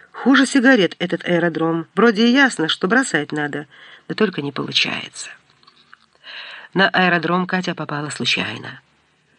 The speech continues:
Два года назад ее притащил сюда тогдашний поклонник. Представляешь, Катюш, я завтра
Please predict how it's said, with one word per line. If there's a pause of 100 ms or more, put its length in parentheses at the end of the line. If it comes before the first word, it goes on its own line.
(200)
Два
года
назад (360)
ее
притащил
сюда
тогдашний
поклонник.
Представляешь,
Катюш, (460)
я
завтра